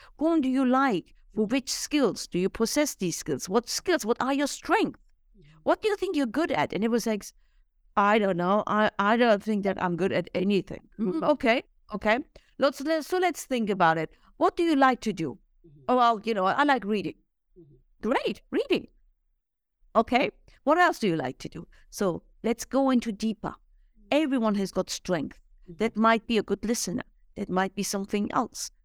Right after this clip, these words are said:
Speaker 1: right? So identify yourself about what's important for you. What is your own message to yourself? What is your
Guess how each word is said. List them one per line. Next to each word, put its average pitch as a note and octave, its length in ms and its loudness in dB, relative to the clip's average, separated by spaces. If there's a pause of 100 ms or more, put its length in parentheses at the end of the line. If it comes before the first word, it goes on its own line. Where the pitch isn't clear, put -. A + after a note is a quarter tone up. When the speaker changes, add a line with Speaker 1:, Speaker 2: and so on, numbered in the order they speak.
Speaker 1:
right? A3 300 0 (180)
So - 220 -8
identify D4+ 680 0
yourself B3+ 680 0
about G3+ 460 0 (100)
what's F#3+ 320 -2
important A3+ 460 -4
for A3 200 0
you. G#3+ 200 0
What G#3 320 -2
is C4+ 140 -2
your B3 220 0
own A#3 260 0
message G3+ 440 -2
to G3+ 100 -4
yourself? F#3+ 580 2
What A3+ 180 0
is B3+ 180 -4
your B3+ 160 0